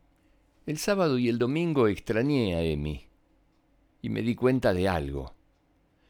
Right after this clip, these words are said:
Al mismo tiempo nos parecemos y somos diferentes.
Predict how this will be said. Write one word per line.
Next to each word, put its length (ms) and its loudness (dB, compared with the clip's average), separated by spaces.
Al 160 -4
mismo 340 0
tiempo 420 -2
nos 160 0
parecemos 720 -2
y 80 -6
somos 400 -2
diferentes. 960 -4